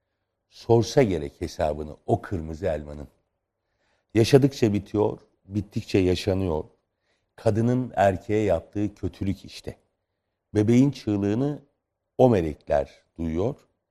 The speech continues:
Bebek büyü, büyüyen bencileyin ölüyor." Daha doğru söylenen ilahi İsmail Kılıçarslan.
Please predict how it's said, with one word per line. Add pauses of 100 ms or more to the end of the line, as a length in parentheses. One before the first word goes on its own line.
(320)
Bebek
büyü, (840)
büyüyen (560)
bencileyin
ölüyor." (1200)
Daha
doğru
söylenen
ilahi
İsmail
Kılıçarslan.